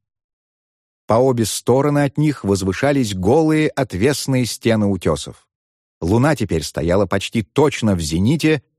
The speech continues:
и заливала заснеженное дно расщелины светом почти ослепительным. Узкие берега извилистой речки были лишены всякой растительности.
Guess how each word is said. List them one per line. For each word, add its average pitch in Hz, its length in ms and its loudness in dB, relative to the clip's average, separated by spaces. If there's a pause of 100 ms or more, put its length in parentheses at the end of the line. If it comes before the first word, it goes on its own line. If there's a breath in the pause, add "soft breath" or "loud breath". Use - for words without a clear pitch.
(180)
и 113 120 2
заливала 123 540 2
заснеженное 131 720 0
дно 123 200 2
расщелины 123 600 0
светом 135 640 0
почти - 600 -2
ослепительным. 78 960 -4 (680)
Узкие 110 420 0
берега 107 400 2
извилистой 98 540 -2
речки 113 380 0
были 107 240 0
лишены 113 420 0
всякой 123 500 -2
растительности. - 840 -8